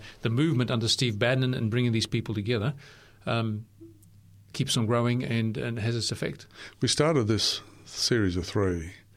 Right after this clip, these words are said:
Speaker 2: discussions looking at Revelation thirteen and fourteen, where you have a worldwide religious liberty crisis related to worship. So if you're going to have that take place, what would be the preconditions for a global religious crisis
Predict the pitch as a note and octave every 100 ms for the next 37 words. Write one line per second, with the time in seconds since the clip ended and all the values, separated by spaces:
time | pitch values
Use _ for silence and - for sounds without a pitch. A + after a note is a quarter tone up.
0 | - - - - - - A2+ A2+ F2 D2+
1 | - A2 A2 F#2+ F#2 F2+ F2+ - - -
2 | - - G#2 F#2 F2+ F2+ - F2 G#2 F#2
3 | F2 E2+ D#2+ D#2+ F#2+ F2+ - A2+ G2 -
4 | - - - - - - G2 F#2 F#2 F2+
5 | F#2 A#2 C3 A#2 F#2+ F2+ F2+ F#2 F#2+ F2+
6 | F2 G#2 F#2 F2+ - E2+ D#2+ - - -
7 | - - - - - G#2 G2 F#2+ F2 F#2
8 | F2+ G2 F#2 - - - - - - -
9 | - - - - - - - - - -
10 | - - - - - G#2+ A#2 B2+ E3 E3
11 | D#3 C3+ C3 A#2+ G#2+ A2 G2+ - A2 G2+
12 | - A2 F2+ B2+ E3+ B3 D3 C#3+ B2 B2
13 | - B2 - G#2 A2+ A#2+ F#2 F2 - F#2+
14 | G2+ G#2 F#2+ F#2 G2 A2 A2 G2+ G2 E2
15 | D#2 - -